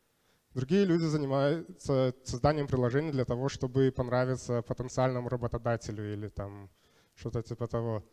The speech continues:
Опять же, забудьте о монетизации. Ваша цель, чтобы как можно больше людей увидели то, что вы умеете, и, и наняли вас за большие деньги. Как, например, вот этот товарищ, он там чем-то занимался, вот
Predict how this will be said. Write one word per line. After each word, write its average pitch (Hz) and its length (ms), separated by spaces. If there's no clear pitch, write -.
Опять 143 340
же, 127 80
забудьте 135 460
о 117 200
монетизации. 127 640
Ваша 131 280
цель, 143 340
чтобы - 240
как - 140
можно 147 260
больше 139 300
людей 127 240
увидели 131 360
то, 127 140
что - 160
вы 120 100
умеете, 120 800
и, 113 580
и 120 440
наняли 131 460
вас 113 520
за 120 120
большие 127 340
деньги. 123 280
Как, - 200
например, 135 320
вот 127 120
этот 131 220
товарищ, 139 460
он 113 140
там 110 180
чем-то 147 300
занимался, 131 600
вот 127 140